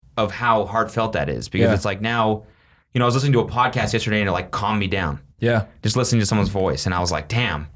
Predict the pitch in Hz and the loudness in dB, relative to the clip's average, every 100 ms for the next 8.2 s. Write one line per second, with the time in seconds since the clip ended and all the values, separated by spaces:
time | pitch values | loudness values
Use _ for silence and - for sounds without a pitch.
0 | - 110 107 101 107 120 135 104 113 113 | -2 0 0 0 2 4 4 4 4 4
1 | 113 117 135 135 - 117 95 107 - - | 4 2 2 2 2 -2 0 0 -2 0
2 | 120 120 147 143 - _ - 113 104 120 | 2 6 4 2 -8 _ -2 -2 0 0
3 | 107 101 101 95 90 92 92 85 - 92 | 0 0 0 0 0 -2 -2 -4 -2 -2
4 | 92 101 87 95 92 90 82 80 82 110 | -2 -4 -2 -2 -2 -4 -4 -2 -2 0
5 | 185 180 180 156 113 131 101 110 101 92 | 0 0 0 2 2 2 0 0 2 2
6 | 104 82 78 71 57 80 92 95 - - | 2 0 0 -2 -2 0 2 0 -4 -8
7 | 92 98 - 85 92 85 85 73 104 113 | -6 -4 -2 -2 0 0 0 -2 -2 -2
8 | 98 87 | -2 -4